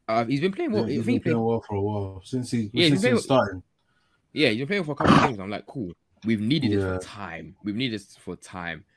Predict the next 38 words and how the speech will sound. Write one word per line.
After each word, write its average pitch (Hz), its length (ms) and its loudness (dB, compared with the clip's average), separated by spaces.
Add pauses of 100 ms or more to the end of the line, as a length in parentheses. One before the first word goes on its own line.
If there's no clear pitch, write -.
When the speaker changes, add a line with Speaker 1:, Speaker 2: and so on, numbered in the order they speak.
(140)
Speaker 1:
We 95 80 -8
finally 98 360 -2
have 90 200 -8
it. 82 100 -10
We 107 60 -6
finally 117 240 0
have 101 80 -2
a 90 60 -8
certified 92 400 -8
D 90 160 -6
M. 85 180 -10 (320)
We 92 100 -6
just 117 200 -4
need 113 120 -4
num-, 95 220 -6
we 104 80 -4
just 139 140 -6
need 135 120 -4
someone 104 240 -6
else 90 220 -8
next 92 240 -10
to 85 80 -14
him - 140 -14
because 90 400 -8 (720)
Eriksen 120 600 0 (120)
isn't 104 260 -2
gonna 95 160 -6
last 92 260 -8
the 92 80 -8
whole 90 180 -4
year. 85 280 -8
We 85 80 -10
can't 98 220 -6
keep 85 160 -8
rinsing 92 240 -8
him 90 40 -8
out. 87 160 -10
Fred, 117 440 0